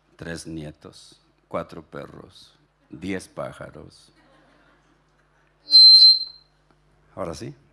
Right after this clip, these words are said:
uno, dos, uno, dos, uno, dos, uno, dos, ahora sí. Uno, dos, bájale un poquito. Uno, dos. Bájale más.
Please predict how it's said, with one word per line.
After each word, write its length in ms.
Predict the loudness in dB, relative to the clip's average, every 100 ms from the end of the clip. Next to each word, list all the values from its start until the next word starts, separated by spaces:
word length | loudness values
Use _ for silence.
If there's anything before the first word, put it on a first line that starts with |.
| _
uno, 220 | -16 -16
dos, 600 | -14 -14 -14 -18 -20 -20 _ -6
uno, 220 | -4 -4
dos, 540 | -8 -12 -16 -20 -20 _ _ _ _ -12
uno, 280 | -10 -10
dos, 480 | -14 -18 -20 -20 -20 _ _
uno, 340 | -4 -2 -4 -8 -16
dos, 420 | -14 -14 -16 -20 -20
ahora 400 | -20 -20 -20 -20
sí. 120 | -20 _ _ _ _ _ _ _ _ _ _ _ _ _ _ _
Uno, 240 | -8 -6 -6
dos, 600 | -8 -14 2 8 8 6
bájale 260 | 0 -8 -10
un 60 | -12
poquito. 500 | -16 -18 -20 -20 -20 _ -2
Uno, 200 | -2 -2
dos. 440 | -6 -12 -16 -20 -20 _ -14
Bájale 300 | -14 -16 -20
más. 280 | -20 -20